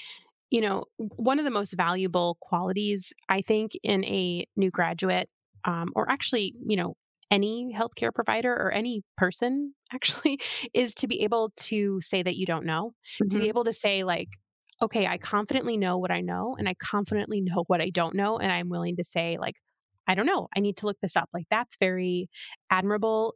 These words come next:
Speaker 1: And I think that along the same lines, being able to say, "I can't do this, and I need
Speaker 2: Yeah.
Speaker 1: help."
Speaker 2: Yes.
Speaker 1: Um, there is so much fear and weakness and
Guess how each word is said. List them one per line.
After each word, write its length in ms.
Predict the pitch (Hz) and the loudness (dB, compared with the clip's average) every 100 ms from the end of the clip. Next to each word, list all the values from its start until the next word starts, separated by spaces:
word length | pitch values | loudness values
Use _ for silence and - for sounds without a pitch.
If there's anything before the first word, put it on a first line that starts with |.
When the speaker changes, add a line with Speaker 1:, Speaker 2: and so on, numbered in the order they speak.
| _ | _
Speaker 1:
And 120 | 208 185 | 2 2
I 80 | |
think 280 | 180 208 190 | 2 2 2
that 180 | 180 170 | 4 2
along 380 | - 190 185 185 | 2 0 0 -2
the 80 | 185 | -4
same 300 | - 175 170 | -2 -2 -2
lines, 600 | 180 180 208 294 320 - - - - _ _ _ 190 | -2 -2 -2 -2 -2 -8 -14 -18 -18 _ _ _ 0
being 260 | 233 226 | 0 2
able 300 | - 175 214 | 0 2 2
to 80 | 214 | 0
say, 560 | 214 185 185 185 180 185 _ _ _ _ | 0 2 2 0 -2 -6 _ _ _ _
"I 100 | 202 | -2
can't 240 | 208 208 185 | 0 0 2
do 120 | 196 | 2
this, 240 | 190 175 - | 0 -2 -4
and 100 | - | -4
I 200 | - 190 | 0 0
need 200 | 196 185 180 | 0 -2 -2
Speaker 2:
Yeah. 80 | - | -2
Speaker 1:
help." 240 | 151 - - _ _ | -2 -4 -14 _ _
Speaker 2:
Yes. 480 | - 180 190 185 - | -6 -4 -2 -6 -4
Speaker 1:
Um, 520 | 208 190 190 190 208 - _ _ _ - | -2 0 -2 -4 -6 -10 _ _ _ 2
there 460 | 202 196 190 - - | 4 4 0 -2 -2
is 180 | - 214 | 0 0
so 260 | - 220 202 | 0 0 0
much 360 | 190 185 - - | 0 -2 -4 -8
fear 680 | - - 202 196 190 196 - | -6 -2 0 2 0 -2 -2
and 560 | 208 196 175 180 180 175 - _ _ _ _ - | -2 0 0 -2 -4 -6 -10 _ _ _ _ -10
weakness 640 | 254 196 202 - 202 196 - | -2 -2 -2 0 0 0 -4
and 680 | - 208 170 170 170 175 | -2 0 0 0 -2 -4